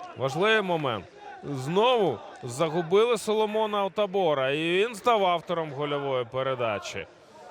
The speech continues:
Рух робить рахунок два один на свою користь. Ну, до речі, тут Паті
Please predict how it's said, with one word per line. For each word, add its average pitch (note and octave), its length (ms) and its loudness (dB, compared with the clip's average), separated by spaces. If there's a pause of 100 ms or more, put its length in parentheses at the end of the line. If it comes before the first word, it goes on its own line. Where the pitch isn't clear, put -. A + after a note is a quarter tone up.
(420)
Рух F3+ 580 2
робить G#3 520 0
рахунок F3+ 640 -4
два A3 260 0
один A3 360 2
на G#3+ 120 -2
свою C#3+ 400 -2
користь. G2 560 -6 (1700)
Ну, - 160 -2
до G3+ 140 6
речі, G3+ 260 2
тут A3 180 -4
Паті G#3+ 460 2